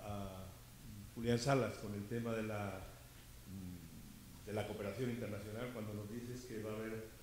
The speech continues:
ocho mil seiscientos millones en el dos mil treinta y que el sesenta por ciento de la población va a vivir en ciudades, es cierto, pero el gran problema es que de esos ocho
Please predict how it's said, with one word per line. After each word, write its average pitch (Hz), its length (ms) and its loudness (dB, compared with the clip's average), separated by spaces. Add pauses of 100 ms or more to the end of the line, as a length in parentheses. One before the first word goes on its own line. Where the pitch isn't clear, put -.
(140)
ocho 107 280 -2
mil 127 140 2
seiscientos 120 480 -2
millones 110 480 0
en 104 80 -4
el 98 80 -2
dos 98 240 4
mil 117 120 2
treinta 117 340 -2 (1000)
y 107 140 -2
que 113 80 2
el 110 80 2
sesenta 123 360 2
por 120 140 2
ciento 123 360 2
de 110 80 2
la 107 120 0
población 101 460 -4
va - 100 12
a 113 40 10
vivir 113 240 6
en 110 100 2
ciudades, 113 400 2
es - 640 -2
cierto, 120 360 2
pero 95 140 -2
el 104 180 4
gran 117 300 0
problema 120 420 0
es 120 220 -6 (640)
que 110 140 0
de 113 180 2
esos 147 280 0
ocho 123 280 -2